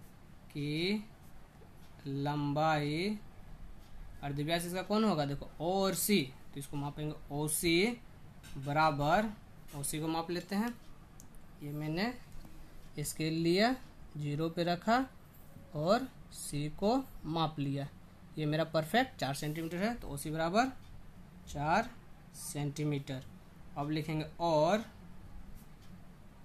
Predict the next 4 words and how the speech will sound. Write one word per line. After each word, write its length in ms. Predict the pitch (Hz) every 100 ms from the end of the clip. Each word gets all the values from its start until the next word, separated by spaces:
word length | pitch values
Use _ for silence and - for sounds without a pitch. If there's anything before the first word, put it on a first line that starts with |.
| - - 147 143 143 139
त्रिभुज 680 | 170 165 151 170 170 208 208 - - - - - - - - -
एबीसी 1600 | 160 165 170 175 156 156 160 160 165 165 - 180 170 160 185 220 - - -
के 460 | 151 151 165 202 208 - - - - - -
अंतर्वृत्त, 960 | 151 156 156 185 175 160 170 226 -